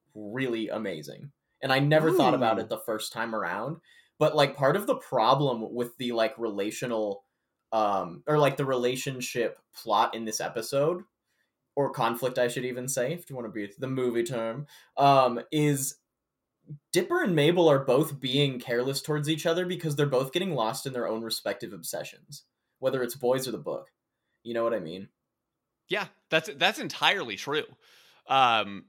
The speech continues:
Speaker 2: man, okay, that's really interesting. To be honest with you, I feel like I didn't grasp that as much as I should have, and I wanna think that through as we walk through the episode right now.
Speaker 1: Yeah, yeah, let's,
Speaker 2: Uh,
Speaker 1: let's get through it.
Speaker 2: Yeah, c-, 'cause as Dipper starts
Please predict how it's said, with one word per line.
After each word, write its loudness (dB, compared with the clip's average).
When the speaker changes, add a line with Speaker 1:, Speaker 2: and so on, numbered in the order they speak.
Speaker 2:
man, -4
okay, -2
that's 2
really 0
interesting. -4
To -6
be -2
honest 0
with -6
you, -8
I 0
feel -8
like -2
I 2
didn't -8
grasp -2
that 0
as -10
much -10
as -10
I -6
should -8
have, -4
and -4
I 0
wanna -2
think -8
that -2
through -6
as -8
we -8
walk -2
through -10
the -4
episode -8
right -8
now. -2
Speaker 1:
Yeah, 8
yeah, 4
let's, 0
Speaker 2:
Uh, -4
Speaker 1:
let's -6
get -10
through -10
it. -12
Speaker 2:
Yeah, -2
c-, -4
'cause -2
as 2
Dipper -2
starts -2